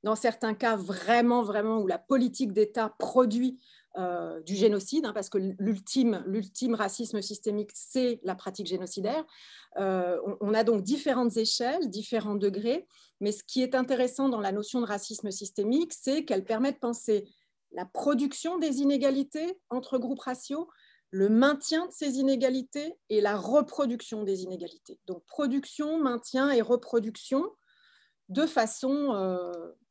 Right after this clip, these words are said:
parfois consciente, parfois inconsciente. Et puis, je vais prendre un exemple non québécois exprès. Je vais le prendre exprès, comme, comme, comme, euh, non pas pour, euh, provoquer ou pour, euh, dire qu'il n'y a pas de sujet au Québec, mais je pense que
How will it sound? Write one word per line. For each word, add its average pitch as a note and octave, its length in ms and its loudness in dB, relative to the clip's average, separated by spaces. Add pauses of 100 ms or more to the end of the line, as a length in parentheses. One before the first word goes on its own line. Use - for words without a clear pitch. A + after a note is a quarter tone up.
(600)
parfois G#3 320 -6
consciente, A#3+ 760 -4
parfois G#3 340 -4
inconsciente. G#3+ 680 -6
Et F#4+ 60 -2
puis, A3 140 -6
je G3 100 -4
vais - 100 6
prendre D#4+ 300 0
un A#3 140 2
exemple A3+ 540 0 (800)
non D4 260 6
québécois C4 640 2
exprès. - 460 -4 (440)
Je F#3+ 100 -6
vais G#3+ 60 6
le G#3+ 60 0
prendre D4+ 320 0
exprès, C#4 540 -2
comme, F#3+ 400 -6
comme, G3 380 -4
comme, F#3 280 -6
euh, E3+ 140 -10
non G3+ 160 -4
pas A#3+ 120 0
pour, G3+ 280 -6
euh, F3+ 60 0
provoquer G#3+ 760 -2
ou G#3 140 -4
pour, G3 380 -6
euh, F#3+ 120 2
dire G3+ 320 -4
qu'il F#3 140 -2
n'y F#3+ 80 -2
a - 20 -2
pas G3 140 -6
de F#3+ 80 -10
sujet G3+ 200 -2
au G3 60 0
Québec, G#3+ 320 -2
mais A3 80 0
je - 120 -6
pense A3+ 200 -4
que F#3+ 160 -4